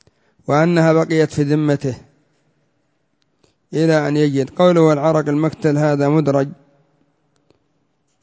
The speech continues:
لتفسير الحديث، وسيأتي معنا في البيقونية والمدرجات في الحديث ما أتت من بعض ألفاظ الرواة اتصلت.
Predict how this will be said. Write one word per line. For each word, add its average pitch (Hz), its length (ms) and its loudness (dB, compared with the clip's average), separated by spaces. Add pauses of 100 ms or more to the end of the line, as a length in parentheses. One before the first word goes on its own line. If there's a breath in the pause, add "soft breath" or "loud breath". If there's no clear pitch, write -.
(160)
لتفسير 151 540 0
الحديث، 143 580 -2
وسيأتي 143 520 -2
معنا 143 320 -2
في 135 80 -2
البيقونية 139 800 -2 (960)
والمدرجات 143 760 0
في 147 80 -2
الحديث 139 480 -2 (1300)
ما 147 240 0
أتت 156 260 -2
من 147 160 0
بعض 151 280 2
ألفاظ 139 440 0
الرواة 139 320 2
اتصلت. 127 640 -6